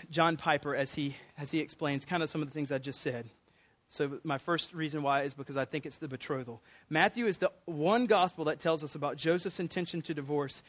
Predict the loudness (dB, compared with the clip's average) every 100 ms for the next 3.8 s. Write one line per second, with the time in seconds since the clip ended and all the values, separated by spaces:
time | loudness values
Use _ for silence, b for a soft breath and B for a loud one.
0 | B -4 -4 0 0 2 2 2 2 4
1 | 2 -4 B B -8 -2 -4 -2 -4 4
2 | 4 2 -4 -2 -2 -2 -2 -2 -2 -4
3 | -6 0 0 0 -2 -2 -6 -10